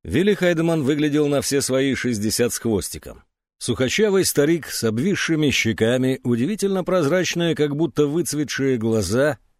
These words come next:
тонкие пальцы, сплетённые в замок. На нём был хорошо скроенный двубортный пиджак, застёгнутый на все пуговицы, немного старомодный однотонный галстук. Он восседал в кресле с резной высокой спинкой за массивным двухтумбовым столом, как монарх.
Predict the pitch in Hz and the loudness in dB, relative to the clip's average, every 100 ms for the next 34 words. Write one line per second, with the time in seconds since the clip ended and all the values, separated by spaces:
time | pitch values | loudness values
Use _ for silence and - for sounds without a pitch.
0 | _ 190 208 202 156 - 147 156 160 180 | _ -2 0 0 -2 0 0 0 0 -4
1 | - 156 123 139 135 139 127 92 131 113 | -4 -4 -2 -2 0 0 -2 0 -2 -2
2 | - - _ _ _ _ 95 110 170 151 | -8 -18 _ _ _ _ -4 0 0 0
3 | 143 131 127 143 - 120 127 127 123 101 | 0 0 0 -2 -2 0 0 2 0 0
4 | 110 98 110 101 95 95 80 92 104 - | 0 2 0 0 -4 -4 -4 -2 -4 -8
5 | _ _ 87 98 - 127 123 110 92 82 | _ _ -2 -2 0 0 0 0 -2 -4
6 | - - 123 127 131 - 127 - _ _ | -8 -6 -2 0 0 -2 -6 -8 _ _
7 | 117 135 185 160 - 147 139 135 135 139 | 0 0 0 0 0 2 2 2 0 0
8 | 139 - 104 110 - 113 110 107 87 69 | 0 0 0 -2 0 0 2 0 -2 -6
9 | - - - _ _ _ _ 143 190 185 | -10 -18 -20 _ _ _ _ 0 2 2
10 | - 160 165 156 147 151 139 151 139 117 | 2 2 2 2 2 2 2 0 0 0
11 | 98 92 117 127 117 101 110 92 90 - | 0 2 2 2 0 0 0 -2 -4 -2
12 | 110 120 110 113 80 90 92 - 135 139 | 0 0 2 0 0 -2 -2 -2 -2 0
13 | 139 135 107 95 113 - 131 123 113 113 | 0 0 -2 -2 -2 -2 -2 0 2 2
14 | 113 101 - 110 120 95 73 78 - 92 | 0 0 0 0 2 0 -2 -10 -6 -2
15 | 101 95 - - | 0 0 -4 -16